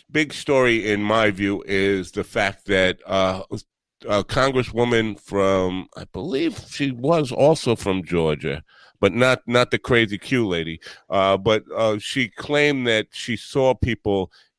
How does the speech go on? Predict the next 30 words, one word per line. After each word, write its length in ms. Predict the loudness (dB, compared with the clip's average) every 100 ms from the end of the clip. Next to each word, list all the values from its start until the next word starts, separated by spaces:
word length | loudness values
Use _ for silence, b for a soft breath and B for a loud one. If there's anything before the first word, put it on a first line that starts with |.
| -16 0
giving 920 | 0 2 2 2 0 -4 -8 -12 -6
the, 400 | -2 0 -2 -8 _ _ -20 -20 -20 _ _ -2
the 340 | 0 0 -2 -2
insurrectionists 920 | -2 0 0 0 -4 -6 -6 -8 -10 -2
a 160 | 0
walkthrough, 840 | 0 -2 0 0 -2 -2 0 2 0
a 60 |
recon 540 | 2 0 0 -2 -2 -2
walkthrough 580 | -4 -4 -8 -12 -8
days 320 | -2 -2 -2 -6
before, 640 | -8 -6 -4 -2 -2 -4 -10 B B B -2
uh, 480 | 2 2 0 -6 -10 -14 -12
w-, 500 | -4 2 2 2 0
you 80 | 2
know, 120 | 4
the 120 | 4
week 300 | 4 4 2
before 380 | -2 0 2 4
when, 340 | 2 0 0
when 160 | 2 2
the 60 | 2
Proud 340 | 4 2 2
Boy, 340 | 4 4 4 0 0
leader 280 | 0 4 2
of 60 |
the 60 | 0
Proud 320 | 0 0 2
Boys 260 | 0 -2 -2
was 200 | -6 -6 -2
in 300 | -2 -2